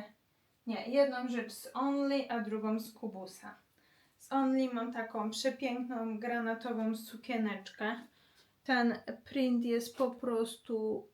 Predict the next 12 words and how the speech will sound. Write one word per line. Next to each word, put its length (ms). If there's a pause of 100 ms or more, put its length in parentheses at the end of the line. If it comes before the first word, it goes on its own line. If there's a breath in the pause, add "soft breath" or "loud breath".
cudowny. 1040 (3000 soft breath)
Kwiatuszkowy. 1040
Ona 280
ma 180
takie, 640 (720 loud breath)
e, 420
kopertowe 1000 (120)
wiązanie 680
tutaj 640
i 100
delikatną 920 (360)
falbankę. 800